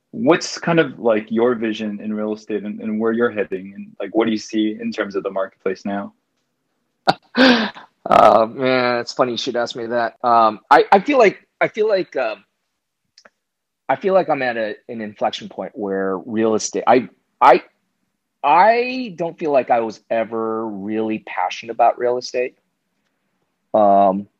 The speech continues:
Speaker 2: I, I got into it because I had a mentor who was into it, right? And, um, I, I think my values have changed also, where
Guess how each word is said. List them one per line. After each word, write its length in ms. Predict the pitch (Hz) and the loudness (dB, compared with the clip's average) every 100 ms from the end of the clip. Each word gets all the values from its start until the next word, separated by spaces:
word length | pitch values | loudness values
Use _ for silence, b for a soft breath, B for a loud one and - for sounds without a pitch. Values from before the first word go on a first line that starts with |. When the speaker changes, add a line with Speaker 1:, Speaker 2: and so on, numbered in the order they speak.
| _ _ _ _ _ _ _ _ | _ _ _ _ _ _ _ _
Speaker 2:
I, 220 | 120 123 117 | 6 8 6
I 120 | 120 117 | 4 6
got 180 | 131 139 | 6 6
into 300 | 151 156 143 | 2 -2 -4
it 80 | |
because 280 | 120 - 113 | -4 -8 -6
I 120 | 113 | -4
had 180 | 113 113 | -4 -6
a 60 | 101 | -6
mentor 400 | 104 98 101 92 | -8 -8 -8 -10
who 100 | 101 | -10
was 140 | 92 | -10
into 320 | 95 90 87 | -10 -8 -6
it, 160 | 78 - _ _ _ _ - | -6 -10 _ _ _ _ -4
right? 320 | 92 92 - - | -2 -2 -6 -6
And, 560 | 101 101 101 101 98 92 _ _ | -2 2 2 0 -2 -6 _ _
um, 500 | 104 98 95 95 90 _ _ _ _ _ _ _ _ _ - | 4 6 8 6 0 _ _ _ _ _ _ _ _ _ -8
I, 120 | - _ - | -8 _ 2
I 220 | 156 165 | 4 4
think 160 | 311 294 | 6 6
my 140 | 190 | 6
values 560 | 123 110 113 113 95 - | 6 6 4 0 -6 -10
have 120 | 101 | -14
changed 540 | - 95 73 - - _ | -14 -14 -16 -18 -20 _
also, 500 | 95 92 - - - | -6 -6 -10 -10 -12
where 760 | - 110 107 107 107 107 104 | -6 0 2 4 4 2 0